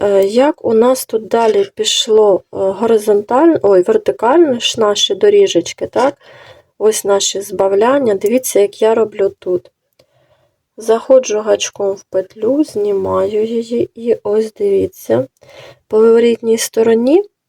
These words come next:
у нас така об'ємна косичка із крайньої петлі, яку ми, е,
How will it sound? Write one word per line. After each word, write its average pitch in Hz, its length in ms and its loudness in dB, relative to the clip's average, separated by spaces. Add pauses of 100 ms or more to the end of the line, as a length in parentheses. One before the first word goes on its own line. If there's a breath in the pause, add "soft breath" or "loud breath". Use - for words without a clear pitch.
(680 loud breath)
у 208 100 -2
нас 214 280 2
така 202 520 -2 (120)
об'ємна 214 640 0
косичка 233 800 -2
із 247 260 -2
крайньої 226 580 2
петлі, 208 580 0 (600 loud breath)
яку 233 560 0
ми, 247 440 2 (120)
е, 202 380 0